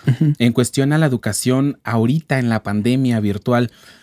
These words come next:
Speaker 2: Bueno, eh, te estaba comentando también hace ratito en el video pasado donde tuvimos el detallito.
Speaker 1: <laughs> Ok.
Speaker 2: Eh,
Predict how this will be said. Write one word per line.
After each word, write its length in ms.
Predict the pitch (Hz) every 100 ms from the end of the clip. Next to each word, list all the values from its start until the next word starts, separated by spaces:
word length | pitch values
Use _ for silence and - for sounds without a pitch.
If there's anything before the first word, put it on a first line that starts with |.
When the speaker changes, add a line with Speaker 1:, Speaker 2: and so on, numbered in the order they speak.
| - _ _ _ _
Speaker 2:
Bueno, 400 | 104 113 139 139 110
eh, 260 | 117 127 127
te 80 |
estaba 320 | 131 147 160 165
comentando 440 | 139 120 139 147
también 240 | 135 123 139
hace 120 | 147
ratito 300 | 131 123 143
en 60 |
el 100 | 131
video 320 | 107 107 127 135
pasado 460 | 123 107 - 127
donde 180 | 131 120
tuvimos 400 | 107 110 120 127
el 140 | 110 95
detallito. 500 | 98 92 104 - -
Speaker 1:
<laughs> 60 | - - 855 960 -
Ok. 80 | 139 147 123
Speaker 2:
Eh, 500 | 120 117 113 113 113